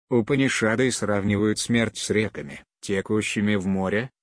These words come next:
отдельные потоки растворяются, но вода остается. «Буддизм говорит о нирване как об угасании пламени, но не в ничто,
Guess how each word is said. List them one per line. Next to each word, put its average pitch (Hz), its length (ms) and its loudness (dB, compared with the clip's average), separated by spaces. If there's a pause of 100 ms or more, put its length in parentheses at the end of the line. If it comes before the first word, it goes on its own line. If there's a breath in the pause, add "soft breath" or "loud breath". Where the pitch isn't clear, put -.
отдельные 139 720 2
потоки 123 440 0
растворяются, 101 960 0 (240)
но 123 300 4
вода 104 400 4
остается. 92 840 -4 (420)
«Буддизм 101 760 2
говорит 98 460 2
о 101 80 0
нирване 98 560 0
как 123 280 0
об 107 160 0
угасании 101 640 0
пламени, 78 580 -8 (200)
но 127 200 2
не 123 140 4
в 104 100 0
ничто, 104 600 -2